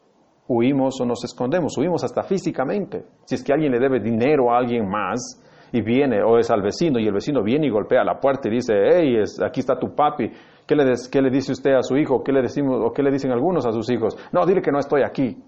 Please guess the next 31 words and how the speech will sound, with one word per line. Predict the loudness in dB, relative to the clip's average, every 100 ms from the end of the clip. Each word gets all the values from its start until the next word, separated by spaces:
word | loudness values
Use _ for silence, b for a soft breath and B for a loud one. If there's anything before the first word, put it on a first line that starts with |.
| _ _ _ _
Quiere | 0 4 4
evitar | 0 -2 0 2
el | 0
ser | 0 -2
confrontado | 0 -2 -2 -2 0 0 2 0
acerca | 0 -2 0
de | 0
ese | 0 0
dinero | 0 0 -2
que | -4
usted | -4 0
debe, | 2 2 -2 -6 -20 _ -8
y |
eso | -4 -2
no |
es | -4
correcto. | -4 -2 -2 -2 -8 -8 -12 _ _ b b b
Y | 0
así | 0 0
lo | 0
hacemos | 0 -2 -2 -2
en | -4
muchos | -4 -4 -6
aspectos | -4 -4 -2 -2
de | -2
nuestra | -2 0
vida. | 0 2
Muchos | 2 0 -2 -2
de | -4
nosotros | -2 -2 -2 -8 -4
huimos | 0 0 2 2 2 0 -2 -4